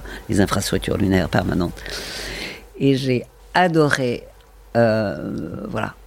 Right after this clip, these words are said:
partir en voyage dans des, des romans, rentrer dans la peau d'autres personnages, dans d'autres esprits.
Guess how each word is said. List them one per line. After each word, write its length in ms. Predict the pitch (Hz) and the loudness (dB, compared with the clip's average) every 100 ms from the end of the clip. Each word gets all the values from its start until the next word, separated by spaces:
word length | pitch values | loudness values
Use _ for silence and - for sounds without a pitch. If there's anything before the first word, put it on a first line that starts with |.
| - - - | -20 -10 -2
partir 380 | 143 - 170 143 | -2 0 2 4
en 60 | 139 | 4
voyage 520 | 123 120 113 - - - - - - - - - - - 127 | 2 0 -2 -4 -6 -12 -20 -20 -20 -20 -20 -20 -20 -4 2
dans 140 | 120 | 4
des, 280 | 120 104 80 - | 6 2 0 -4
des 180 | 110 104 | 0 2
romans, 420 | 110 - 117 - - - - - - - - - - - - | 4 4 2 0 -6 -20 -20 -20 -20 -20 -20 -20 -20 -18 -10
rentrer 400 | - 120 - 123 | -4 -2 2 4
dans 80 | 113 | 6
la 140 | 110 | 4
peau 260 | - - 123 | 2 0 0
d'autres 360 | 139 131 120 - | 4 2 2 0
personnages, 720 | 110 - 113 104 104 110 - | -2 2 4 4 2 0 0
dans 100 | 104 | 0
d'autres 420 | 101 - 120 104 | 0 -2 -2 -2
esprits. 480 | 107 - - 135 | -2 0 0 0